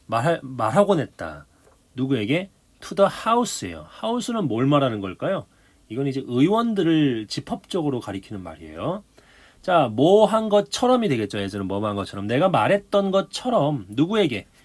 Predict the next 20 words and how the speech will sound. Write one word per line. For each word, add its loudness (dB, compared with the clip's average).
To -4
those, 0
그 -20
사람들이죠. 0
어떤 -2
사람들입니까? 0
후이아가 0
꾸며주죠. -2
Have 2
joined, -2
합류해-, 4
참여했었던, 2
어디에? -4
이 0
government, 2
정부죠. 0
이 2
정부에 2
참여했었던 -2
사람들에게, 2